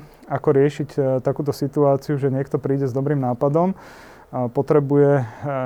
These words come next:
nejakú finančnú sumu na to, aby, e, preklenul, e, práve tú problematickú časť, ktorú my nazývame v našich kuloároch ako údolie smrti. To znamená, e, keď ste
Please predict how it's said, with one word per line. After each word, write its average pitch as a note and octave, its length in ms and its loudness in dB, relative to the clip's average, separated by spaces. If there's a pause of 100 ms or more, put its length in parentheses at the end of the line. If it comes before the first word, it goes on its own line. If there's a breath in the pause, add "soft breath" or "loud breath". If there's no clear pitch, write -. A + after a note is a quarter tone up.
(140)
nejakú C#3+ 240 -2
finančnú C#3 560 -4
sumu C#3+ 320 -2
na C3 160 -4
to, C#3+ 160 2
aby, C3+ 240 0
e, C3+ 140 -2 (260)
preklenul, C#3 720 0
e, B2 40 -6 (1000)
práve D3 240 2
tú C#3+ 80 -10
problematickú C#3+ 720 0
časť, D3 320 0 (580 loud breath)
ktorú C3+ 260 -2
my C3+ 180 0 (120)
nazývame C3 800 0
v A#2+ 80 -6
našich C3 320 -6
kuloároch C3 560 0
ako C3 160 -2
údolie C#3 260 2
smrti. C#3 520 -4 (100)
To C3 60 -4
znamená, C3 480 -4 (160)
e, C3 400 -12
keď C#3 160 0
ste - 240 -6